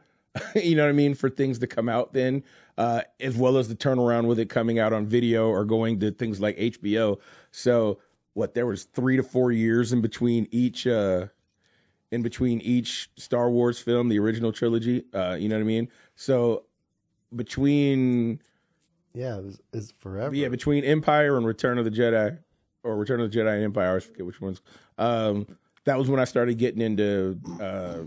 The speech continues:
Speaker 1: Star Trek, um, Super Friends, as far as the cartoons, but live action was Adam West Batman, uh,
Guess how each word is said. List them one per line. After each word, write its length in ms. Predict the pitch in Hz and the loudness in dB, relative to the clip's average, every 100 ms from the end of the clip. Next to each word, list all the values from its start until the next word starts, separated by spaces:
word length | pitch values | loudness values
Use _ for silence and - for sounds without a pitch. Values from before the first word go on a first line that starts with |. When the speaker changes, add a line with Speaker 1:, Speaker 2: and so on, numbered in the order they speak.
| - | -14
Speaker 1:
Star 320 | - 113 107 | -8 -4 -4
Trek, 380 | 104 110 101 104 - _ _ _ _ _ _ _ | -4 -2 0 -2 -6 _ _ _ _ _ _ _
um, 800 | 87 104 92 87 85 80 69 73 _ _ _ _ _ _ _ _ _ | -10 -8 -8 -8 -6 -8 -10 -14 _ _ _ _ _ _ _ _ _
Super 380 | - - 135 117 | -18 0 0 0
Friends, 720 | 113 113 110 107 110 110 - 82 | -2 0 2 0 0 -4 -8 -8
as 120 | 101 | -8
far 160 | - 107 | 0 0
as 80 | 98 | 0
the 60 | |
cartoons, 720 | 98 117 98 - 117 107 104 - - _ | -4 -4 -2 -2 0 0 -2 -6 -18 _
but 300 | 95 113 110 _ | -4 -2 -4 _
live 400 | 87 104 107 123 | -6 -2 0 2
action 500 | 120 113 - 113 104 | 2 2 0 -2 0
was 240 | 92 87 90 | 0 -2 -2
Adam 320 | 90 98 101 | 0 2 2
West 340 | 101 98 98 90 | 2 2 0 -2
Batman, 760 | 104 98 85 95 98 101 104 110 _ _ - | 0 0 -2 -2 -2 -2 -4 -6 _ _ -6
uh, 640 | 95 90 85 73 52 57 | -2 0 0 -2 -4 -8